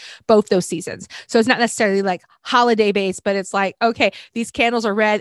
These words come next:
I'm gonna get away with also offering <laughs> them for Valentine's Day without a discount," that kind of thing. You just have to be smart about it. But I love the idea going back to, again, this is a core value of Spapreneur, y'all. Know your customers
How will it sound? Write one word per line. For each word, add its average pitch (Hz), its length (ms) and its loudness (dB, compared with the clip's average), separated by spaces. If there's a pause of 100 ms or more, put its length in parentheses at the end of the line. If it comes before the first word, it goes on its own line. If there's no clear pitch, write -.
I'm 214 80 -2
gonna 214 120 -2
get 214 140 0
away 202 180 -2
with 185 180 -6
also 202 480 -4
offering 247 280 0
<laughs> - 20 -4
them 349 160 2
for - 160 0
Valentine's 220 640 -2
Day 202 180 0
without - 280 0
a 226 80 0
discount," - 440 -6 (280)
that 220 120 2
kind 214 160 0
of 190 80 -2
thing. 190 160 -2 (180)
You 269 120 -2
just 392 160 2
have 415 100 0
to 277 80 -4
be 233 80 -6
smart 247 300 0
about 220 180 0
it. 196 80 -2
But 185 80 -6
I 240 120 0
love 285 300 0
the 415 100 0
idea 294 260 0
going 240 180 -2
back 220 280 -2
to, 233 360 -2
again, 233 300 0
this 233 240 -2
is 269 160 -6
a 302 60 -10
core 294 360 0
value 294 380 0
of 262 100 0
Spapreneur, 277 480 -2
y'all. 220 200 2
Know 233 260 2
your 240 220 -2
customers - 600 -6